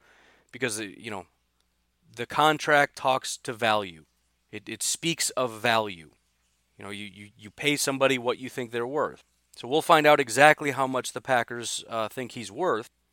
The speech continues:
when we see how much money he's going to get. So personally, I'm excited. Um, you know, for a team that's going to emphasize running the football and being better at it, especially outside zone,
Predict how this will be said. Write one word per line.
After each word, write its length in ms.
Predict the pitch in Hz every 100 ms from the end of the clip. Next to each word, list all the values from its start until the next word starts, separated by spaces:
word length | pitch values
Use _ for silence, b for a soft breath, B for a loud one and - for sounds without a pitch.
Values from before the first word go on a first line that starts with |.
| _
when 160 | 127 127
we 120 | 127
see 260 | - 131 120
how 140 | 120
much 280 | 120 110 -
money 200 | 113 110
he's 160 | 107 101
going 260 | 107 95
to 80 | 95
get. 280 | 110 90 - _ _ _
So 120 | 175
personally, 360 | 226 254 226 180
I'm 120 | 147
excited. 440 | - 131 101 76 _ _ -
Um, 360 | 117 113 110 -
you 120 | 123
know, 100 | 113
for 140 | 135
a 40 | 120
team 300 | - 165 151
that's 180 | 135
going 220 | - 139 127
to 100 | 127
emphasize 440 | 135 123 123 117
running 220 | 123 123
the 80 | 113
football 360 | 127 113 117 117
and 80 |
being 200 | 110 113
better 280 | 107 113 110
at 160 | 110 110
it, 100 | 110 b b b b
especially 680 | - 135 123 127 120 113 - -
outside 540 | 123 123 - 123 113
zone, 420 | 110 113 117 113